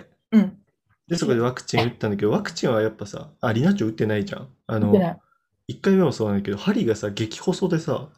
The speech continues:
Speaker 1: うん。
Speaker 2: ほんとさ、刺されてんの分かんないぐらいなのよ。
Speaker 1: らしいね。
Speaker 2: そう。で、だからそう、刺す時は全然痛くなくて。だから一回目さ、ちょっとさ、なんていうの？インフルとかのワクチンより重めと思うからさ、なんか重めイコール太-、針も太めみたいな。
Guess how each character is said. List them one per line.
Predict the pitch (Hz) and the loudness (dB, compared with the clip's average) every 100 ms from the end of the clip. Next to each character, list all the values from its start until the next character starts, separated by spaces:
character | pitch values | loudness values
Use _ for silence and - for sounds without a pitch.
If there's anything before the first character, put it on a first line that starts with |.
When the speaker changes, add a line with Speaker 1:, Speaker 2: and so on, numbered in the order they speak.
| - | 4
Speaker 1:
う | 220 | 8
ん。 | 208 165 170 - | 8 6 0 0
Speaker 2:
ほ | 185 | 0
ん | |
と | 196 | 2
さ、 | 175 120 | -2 -2
刺 | - 131 | -6 -4
さ | 208 | 0
れ | 196 | 0
て | - | 0
ん | 107 | -2
の | 101 | -2
分 | 107 | -4
か | 151 | -4
ん | 151 | -4
な | 143 | -2
い | 139 | 0
ぐ | |
ら | 127 | 0
い | 104 | 0
な | 101 | -2
の | - | -8
よ。 | - - _ | -14 -20 _
Speaker 1:
ら | 214 214 | 4 6
し | 233 | 6
い | 220 | 4
ね。 | 175 170 - _ _ _ _ _ _ | 4 0 -8 _ _ _ _ _ _
Speaker 2:
そ | - 110 98 - | -4 0 0 -2
う。 | _ | _
で、 | 123 131 110 165 - _ _ - | 0 0 0 -6 -18 _ _ -4
だ | 139 | -4
か | |
ら | 120 | -2
そ | 117 | -4
う、 | 113 | -2
刺 | 190 202 | 0 0
す | |
時 | - 196 | -2 0
は | 156 | 0
全 | 113 110 | 2 0
然 | 110 | -2
痛 | 113 104 | -2 -2
く | |
な | 101 | -2
く | 101 | -4
て。 | - 147 - | -12 -12 -8
だ | |
か | 110 | -6
ら | |
一 | 107 - | -6 -6
回 | - 196 | 0 2
目 | 185 | 2
さ、 | 123 110 | 0 -2
ち | 170 | -4
ょ | |
っ | |
と | - - | -4 -10
さ、 | 127 - - _ _ - | -8 -8 -12 _ _ -6
な | 123 | -4
ん | 120 | -4
て | - | -8
い | |
う | - | -10
の？ | - _ _ _ _ _ _ _ 143 | -16 _ _ _ _ _ _ _ 2
イ | 190 | 4
ン | 170 | 4
フ | 127 | 0
ル | 104 | -2
と | 104 | -4
か | 107 | -4
の | 104 | -4
ワ | 110 | -6
ク | - | -6
チ | 104 | -2
ン | |
よ | 98 | 0
り | 98 | 2
重 | 107 135 | 2 0
め | 151 | 0
と | 147 | -2
思 | 139 135 | -2 -4
う | - | -4
か | |
ら | - | -8
さ、 | - - 123 | -8 -10 -8
な | |
ん | 113 | -6
か | - | -2
重 | 127 190 | 2 4
め | 202 | 4
イ | 165 | 2
コ | - 147 | 2 0
ー | |
ル | 101 | 0
太-、 | - 180 156 - | -2 0 0 -2
針 | - 180 | 0 0
も | 127 | 0
太 | 202 120 | -2 -2
め | 110 | -2
み | 110 | -2
た | - | -6
い | |
な。 | - | -10